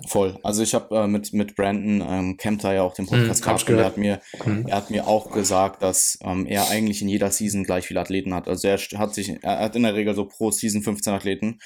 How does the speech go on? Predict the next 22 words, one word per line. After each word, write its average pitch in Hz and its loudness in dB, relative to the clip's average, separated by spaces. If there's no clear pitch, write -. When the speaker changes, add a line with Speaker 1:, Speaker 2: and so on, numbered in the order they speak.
Speaker 1:
und 95 -2
das 92 0
ist 98 2
halt 92 2
dann 90 -2
Frühjahr 95 0
und 85 -2
Herbst - -2
und 90 -4
so 87 -4
ist - -2
es - 0
halt - 0
einfach 92 -4
so - -4
ein 95 -4
jährlicher 104 2
Rhythmus, 101 -2
der 92 2
einfach - -8
zweimal 92 0
stattfindet. - -6